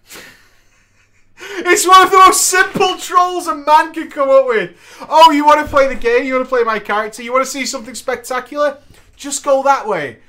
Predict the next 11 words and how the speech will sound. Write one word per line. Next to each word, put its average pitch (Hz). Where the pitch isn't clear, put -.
By 226
the 233
way, 185
I've 165
dismounted 220
you 156
and 156
put 175
auto 170
walk 117
on. 110